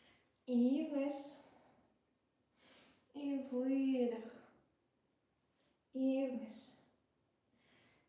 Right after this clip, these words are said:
І видих. Останній раз. І вниз. І видих. Припіднімаємося вгору. Сидимо так само,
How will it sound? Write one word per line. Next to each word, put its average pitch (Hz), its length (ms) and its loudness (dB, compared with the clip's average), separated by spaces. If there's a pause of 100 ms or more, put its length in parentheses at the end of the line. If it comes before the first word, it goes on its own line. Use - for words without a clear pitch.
(160)
І 254 260 -6
видих. 247 440 0 (160)
Останній 262 300 -2
раз. - 340 2 (680)
І 233 100 -2
вниз. 226 760 -2 (1400)
І 262 300 2
видих. 240 380 -2 (140)
Припіднімаємося 302 960 -2
вгору. 233 500 0
Сидимо 262 380 0
так - 180 -2
само, 311 280 0